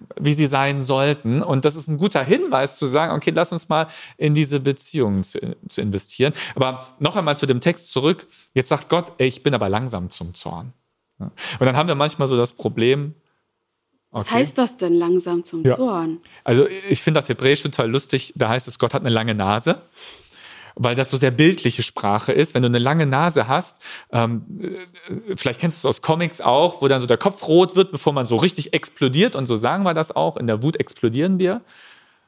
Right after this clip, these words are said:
Speaker 1: Und das, da hat Gott eine lange Nase.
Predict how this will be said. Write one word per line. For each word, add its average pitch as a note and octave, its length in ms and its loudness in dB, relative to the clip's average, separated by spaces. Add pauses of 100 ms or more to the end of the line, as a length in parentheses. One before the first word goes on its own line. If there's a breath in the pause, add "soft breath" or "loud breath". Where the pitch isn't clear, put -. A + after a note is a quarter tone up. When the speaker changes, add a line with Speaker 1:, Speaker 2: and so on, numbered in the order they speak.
(200)
Speaker 1:
Und A#2 140 0
das, - 340 -4 (200)
da C3 220 -4
hat D3+ 140 -4
Gott - 140 -4
eine D3+ 100 0
lange D3 240 0
Nase. G#2+ 460 -4